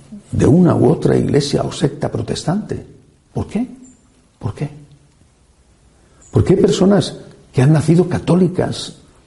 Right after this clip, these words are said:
de familias, de, de, de varias generaciones católicas, se hacen de una iglesia protestante? ¿Por qué?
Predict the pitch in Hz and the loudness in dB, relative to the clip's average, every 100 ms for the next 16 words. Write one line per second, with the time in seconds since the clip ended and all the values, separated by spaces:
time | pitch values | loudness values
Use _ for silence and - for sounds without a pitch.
0 | _ _ _ _ _ _ _ - 147 95 | _ _ _ _ _ _ _ -14 -2 -2
1 | - 98 135 233 - - - - - - | 2 4 6 6 2 -2 -10 -14 -16 -18
2 | - - - - - - 104 - - - | -16 -14 -8 -4 -4 -4 -8 -6 -6 -4
3 | - 208 170 - 123 113 - 185 220 - | 0 2 0 0 -2 -4 -2 -2 -2 -6
4 | - - 151 208 175 - 160 - - _ | -10 -6 -4 -2 -4 -6 -10 -16 -20 _
5 | _ _ _ _ _ _ _ _ _ _ | _ _ _ _ _ _ _ _ _ _
6 | _ _ _ - 143 139 - 180 131 143 | _ _ _ -10 -4 -2 0 -2 0 0
7 | 170 156 139 196 - 170 165 - 160 220 | 0 2 0 0 -4 -6 -6 -6 -6 -6
8 | 175 - 110 135 - 175 202 - | -8 -8 -4 -4 0 -2 -2 -10